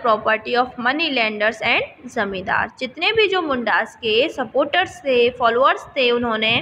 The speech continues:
अब इसके against क्या वर्क किया? उन्होंने अटैक करा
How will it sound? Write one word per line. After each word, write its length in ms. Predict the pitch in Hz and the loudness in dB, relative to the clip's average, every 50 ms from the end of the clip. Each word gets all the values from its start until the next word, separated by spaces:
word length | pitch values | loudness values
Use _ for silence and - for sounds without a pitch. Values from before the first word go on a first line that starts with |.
| - - - - - - - - - | -4 -8 -20 -20 -20 -18 -8 -4 -2
अब 300 | 381 453 494 494 - - - | -2 -2 -2 -4 -8 -8 -10
इसके 240 | 311 - - - 339 | -10 -8 -4 -2 0
against 480 | 302 262 285 285 294 311 - - - | 0 0 0 0 -2 -2 -4 -8 -6
क्या 200 | - 311 294 302 311 | -2 0 0 0 0
वर्क 340 | 302 294 294 294 - 277 - - | 0 0 -2 -2 -8 -16 -10 -4
किया? 260 | 240 240 240 262 311 370 - - - - - 269 | -2 0 2 2 0 -2 -4 -12 -20 -14 -4 0
उन्होंने 300 | 269 285 311 339 392 392 - - | 2 2 4 4 2 2 0 -2
अटैक 400 | 269 269 - 320 330 392 381 - | -4 -4 0 0 0 0 0 0
करा 200 | 320 285 277 269 | 0 2 2 2